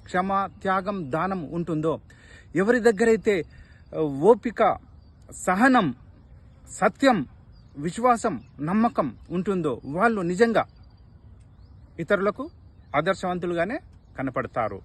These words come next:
కావున ప్రతి ఒక్కరి దగ్గర అన్నీ ఉన్నాయి కాబట్టి అవి ఏంటో గుర్తించి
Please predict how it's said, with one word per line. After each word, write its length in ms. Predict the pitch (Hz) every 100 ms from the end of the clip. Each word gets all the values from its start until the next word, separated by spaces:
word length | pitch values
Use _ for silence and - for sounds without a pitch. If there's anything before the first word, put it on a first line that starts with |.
| - -
కావున 280 | 165 208 302 - -
ప్రతి 220 | 185 226 285
ఒక్కరి 300 | 247 240 202
దగ్గర 380 | 185 170 151 - - - - - - - - - - - - - - -
అన్నీ 200 | 247 277
ఉన్నాయి 360 | 254 226 208 202
కాబట్టి 500 | 180 175 190 262 - -
అవి 200 | 226 262
ఏంటో 420 | 233 247 240 240
గుర్తించి 680 | 185 185 175 196 160 156 123